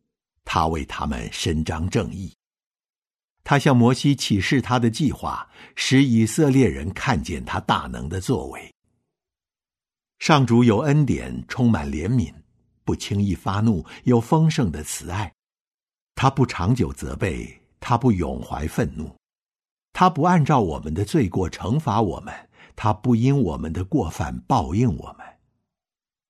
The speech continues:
天离地多高，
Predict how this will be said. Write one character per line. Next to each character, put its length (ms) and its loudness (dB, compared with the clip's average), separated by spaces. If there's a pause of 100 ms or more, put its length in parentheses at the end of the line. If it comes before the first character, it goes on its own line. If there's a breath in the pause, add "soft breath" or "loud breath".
(520)
天 680 4
离 180 0
地 200 0
多 220 -6
高， 440 0